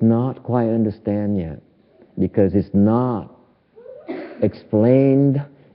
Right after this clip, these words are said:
in the Vietnamese Buddhist literature. Cái, cái kinh văn người Việt Nam đó,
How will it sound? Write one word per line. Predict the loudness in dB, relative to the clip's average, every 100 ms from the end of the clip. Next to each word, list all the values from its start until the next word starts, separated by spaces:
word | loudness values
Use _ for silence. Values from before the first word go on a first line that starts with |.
| 0
in | 4 4 2 0 -6 -6
the | 0 2
Vietnamese | 6 6 6 4 4 6 6 2 -4 -20 _ _ _ _ _ -20 -20 _ _ _ _ _ _ _ _ _ _ 2
Buddhist | 6 6 4 2
literature. | -2 0 -2 -2 -4 -6 -8 -14 _ _ _ -6
Cái, | -6 -6
cái | -4 -4 2
kinh | 4 4 2
văn | 0 -2 -2 0
người | 2 4
Việt | 2
Nam | 0 -2 -2 -2
đó, | -4